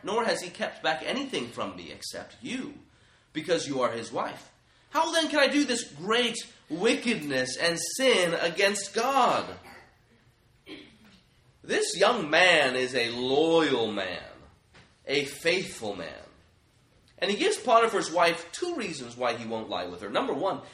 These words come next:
it's because of his, his honor towards Potiphar. Potiphar is his boss, and as is clear in verse eight, "Because of me, my master has no concern about anything." So in other words, he has earned the honor that comes from Potiphar. This is a good relationship.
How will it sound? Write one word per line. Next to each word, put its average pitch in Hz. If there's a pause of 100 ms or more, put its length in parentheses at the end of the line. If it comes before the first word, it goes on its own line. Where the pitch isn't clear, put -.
(100)
it's -
because 349
of 254
his, 220 (120)
his 190
honor 170
towards 220
Potiphar. 311 (680)
Potiphar 143
is 135
his 120
boss, 110 (680)
and 123
as 120
is 123
clear 151
in 127
verse 110
eight, 113
"Because 175
of 147
me, 359
my 311
master 311
has 269
no 330
concern 294
about 226
anything." 302 (180)
So 240
in 262
other 311
words, 202
he 254
has 196
earned 190 (240)
the 156
honor 139
that 139
comes 156
from 123
Potiphar. 196
This 196
is 143
a 131
good 170
relationship. 135